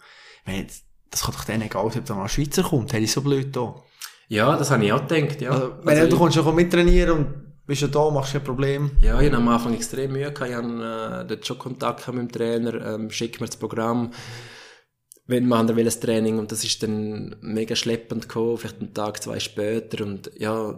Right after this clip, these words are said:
Speaker 2: dann kannst du nicht planen, oder? Und irgendwann merkst du, ist es mega anstrengend, um das zu machen, und dann fängst du halt an, selber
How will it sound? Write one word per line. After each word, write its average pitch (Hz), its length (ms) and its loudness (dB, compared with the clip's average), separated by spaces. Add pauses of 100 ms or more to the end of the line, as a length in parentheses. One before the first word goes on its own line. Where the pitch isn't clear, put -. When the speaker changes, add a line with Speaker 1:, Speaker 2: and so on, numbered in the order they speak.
Speaker 2:
dann 117 120 -2
kannst - 180 -4
du 127 40 2
nicht 127 120 -8
planen, 113 420 4
oder? 107 260 -2
Und 107 80 -4
irgendwann 113 400 -2
merkst 107 300 -2
du, - 60 -8
ist - 180 -2
es - 80 -6
mega 113 240 0 (120)
anstrengend, 98 680 -6 (100)
um 107 120 -10
das - 140 -12
zu 101 60 -10
machen, 98 320 -8
und 90 120 -12
dann 101 280 -8
fängst - 280 -6
du 110 40 -4
halt 98 120 -8
an, 104 160 -2
selber 107 380 -2